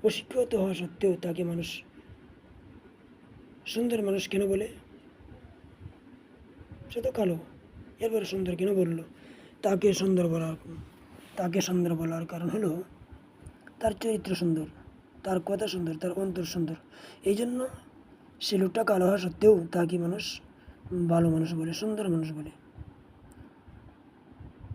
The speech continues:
আরেকটা মানুষ শারীরিক গঠনে, দৈহিক সৌন্দর্যে সে খুবই মনোরম, খুবই সুন্দর,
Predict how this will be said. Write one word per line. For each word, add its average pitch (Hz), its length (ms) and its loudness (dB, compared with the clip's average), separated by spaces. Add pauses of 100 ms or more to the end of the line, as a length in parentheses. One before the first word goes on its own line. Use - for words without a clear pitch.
(460)
আরেকটা 226 340 2
মানুষ 214 360 0 (1700)
শারীরিক 185 480 2
গঠনে, 180 360 2 (2000)
দৈহিক 196 420 2
সৌন্দর্যে 190 520 2 (1000)
সে - 160 -6
খুবই 226 240 -2
মনোরম, 190 480 4 (640)
খুবই 262 220 -6
সুন্দর, 185 420 -4